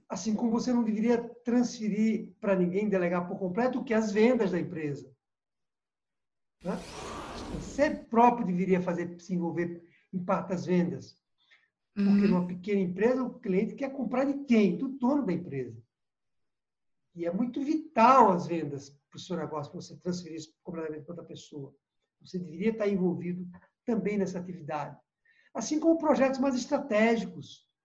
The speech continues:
Speaker 1: O que que eu tô chamando de um projeto mais estratégico? Agora a gente vai rever a tecnologia que a empresa tá usando, né?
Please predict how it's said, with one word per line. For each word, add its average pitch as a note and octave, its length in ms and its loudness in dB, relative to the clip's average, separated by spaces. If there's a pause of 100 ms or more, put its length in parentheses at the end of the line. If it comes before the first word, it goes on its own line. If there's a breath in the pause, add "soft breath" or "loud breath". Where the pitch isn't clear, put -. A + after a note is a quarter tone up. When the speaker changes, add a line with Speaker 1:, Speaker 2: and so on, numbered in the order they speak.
(360)
Speaker 1:
O F3+ 100 -16
que C4+ 100 -16
que C4 100 -10
eu A#3+ 40 -8
tô A#3 100 -8
chamando F3+ 280 -2
de F3 60 0
um E3+ 60 -8
projeto D#3+ 340 -8
mais D#3 180 -12
estratégico? E3 560 -10
Agora F#3 240 -2
a - 20 -4
gente A3 220 -8
vai F#3+ 360 2
rever A3 720 4 (420)
a F#3+ 60 -10
tecnologia G#3+ 580 0
que G#3 100 -6
a F#3+ 40 2
empresa F3 320 0
tá G#3+ 100 2
usando, A3 580 2 (520)
né? F#3 260 -2